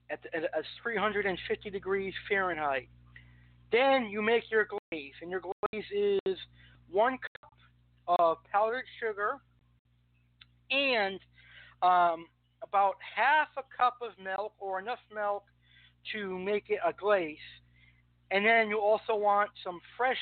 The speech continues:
lemon juice, or you could use lemon extract as well.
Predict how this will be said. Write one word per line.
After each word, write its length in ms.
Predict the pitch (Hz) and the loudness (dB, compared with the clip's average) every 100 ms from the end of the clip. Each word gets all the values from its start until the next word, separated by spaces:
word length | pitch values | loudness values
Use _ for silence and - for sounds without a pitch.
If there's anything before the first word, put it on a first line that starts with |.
| - | -2
lemon 320 | 226 220 214 - | -2 -2 -4 -6
juice, 320 | 196 151 139 - _ _ _ _ _ _ | -8 -8 -14 -20 _ _ _ _ _ _
or 160 | - 185 | -2 2
you 80 | 180 | 2
could 140 | - | 0
use 160 | 190 175 | -8 -4
lemon 240 | 185 180 175 | -2 0 2
extract 540 | 180 - - 175 - | 0 -2 0 0 0
as 120 | 156 - | -12 -4
well. 360 | 180 170 139 | 0 2 0